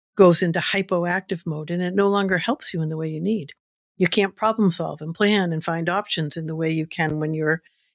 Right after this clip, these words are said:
in ventral regulation. So comparison is one, anxiety about having, um, too much to do and not enough time to do it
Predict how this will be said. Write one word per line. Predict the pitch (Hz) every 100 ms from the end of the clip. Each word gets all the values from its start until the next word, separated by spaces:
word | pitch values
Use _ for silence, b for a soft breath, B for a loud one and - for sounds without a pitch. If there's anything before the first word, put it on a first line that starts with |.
| -
in | 170
ventral | 160 156 - 160
regulation. | 156 151 165 202 196 - 143 _ _ _ B B
So | - 185
comparison | 190 180 185 214 226 - 208
is | 196 -
one, | 185 185 185 185 -
anxiety | 185 170 196 175 185 196 196
about | 190 170 165 -
having, | 185 180 175 170 b b b _ 190
um, | 170 -
too | - 202
much | 185 -
to | 185
do | 170 180
and | 180
not | 175 170 170
enough | 170 165 - -
time | - 170 170
to | 160
do | 143 160 208
it | -